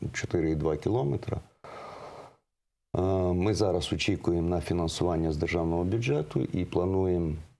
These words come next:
що до кінця року, якщо все буде гаразд з фінансуванням, ми ще зможемо за рахунок коштів державного і обласного бюджетів виконати роботи по впорядкуванню і влаштуванню безбар'єрного простору на ділянках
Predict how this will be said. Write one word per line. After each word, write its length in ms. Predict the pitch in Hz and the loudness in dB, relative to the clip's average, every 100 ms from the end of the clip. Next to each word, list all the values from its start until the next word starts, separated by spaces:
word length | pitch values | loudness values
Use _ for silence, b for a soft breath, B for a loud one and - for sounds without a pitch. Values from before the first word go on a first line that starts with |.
| _ - | _ -4
що 200 | - 80 | -2 0
до 80 | |
кінця 360 | - 85 - 85 | 0 -2 0 2
року, 360 | 87 78 - 78 | 2 2 0 0
якщо 480 | 76 - 90 73 71 - _ - | 0 0 0 0 -2 -14 _ -6
все 180 | - 78 | -2 0
буде 240 | 76 76 | 2 0
гаразд 340 | 76 78 69 | 0 0 -2
з 60 | - | -4
фінансуванням, 760 | - 82 82 110 123 123 120 85 | -2 -2 0 0 0 0 0 0
ми 140 | 80 | -2
ще 260 | - - 76 B B B B B B | 0 -2 -4 B B B B B B
зможемо 480 | 85 82 92 82 82 | -2 0 0 2 0
за 120 | 87 | 2
рахунок 380 | 87 - 82 78 | 0 0 -2 -2
коштів 360 | - 80 - 82 | 0 -2 0 -2
державного 600 | 82 80 85 82 78 - - | 0 0 0 0 0 -2 -2
і 80 | |
обласного 520 | 78 76 78 - 80 78 | -2 0 -2 -2 0 0
бюджетів 480 | 78 92 113 117 | 0 0 0 0
виконати 440 | 85 78 78 73 78 | -2 0 -2 -2 0
роботи 520 | 78 80 78 - - - - | 0 0 0 0 -4 -4 -4
по 400 | 78 78 78 71 | 0 2 2 0
впорядкуванню 1120 | 73 - 82 80 78 - 80 80 80 80 76 | -4 -4 -2 0 -2 -2 0 2 2 0 0
і 760 | 69 - 78 73 76 73 73 69 | -2 -2 0 0 0 0 0 0
влаштуванню 720 | 69 - 80 - 82 78 80 | -2 -2 -4 -2 0 0 0
безбар'єрного 680 | 80 73 80 80 80 78 78 | 0 0 0 0 0 0 0
простору 540 | 90 90 - 85 82 | 0 0 -2 -2 0
на 160 | 78 78 | 0 0
ділянках 680 | 78 78 76 - - - | 0 0 -2 -4 -6 -6